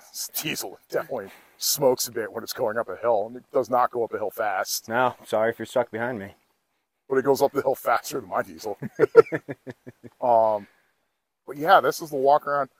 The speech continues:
Speaker 1: I hope you guys have enjoyed this podcast. I think we'll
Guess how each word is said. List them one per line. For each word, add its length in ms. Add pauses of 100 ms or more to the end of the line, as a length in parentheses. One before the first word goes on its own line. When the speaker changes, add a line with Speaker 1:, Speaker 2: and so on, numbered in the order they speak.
(360)
Speaker 1:
I 120
hope 220
you 80
guys 320
have 120
enjoyed 340
this 140
podcast. 680
I 60
think 220
we'll 180